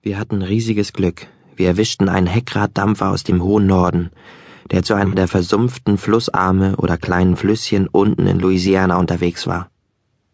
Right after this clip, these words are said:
Und so konnten wir den ganzen Weg vom oberen und unteren Mississippi bis zu der Farm in Arkansas hinunterfahren, ohne in Saint Louis den Dampfer wechseln zu müssen.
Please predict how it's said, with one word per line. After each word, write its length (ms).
Und 120
so 120
konnten 300
wir 80
den 100
ganzen 400
Weg 220
vom 140
oberen 580
und 140
unteren 420
Mississippi 680
bis 180
zu 80
der 120
Farm 260
in 80
Arkansas 580
hinunterfahren, 800
ohne 340
in 140
Saint 260
Louis 260
den 120
Dampfer 340
wechseln 360
zu 160
müssen. 340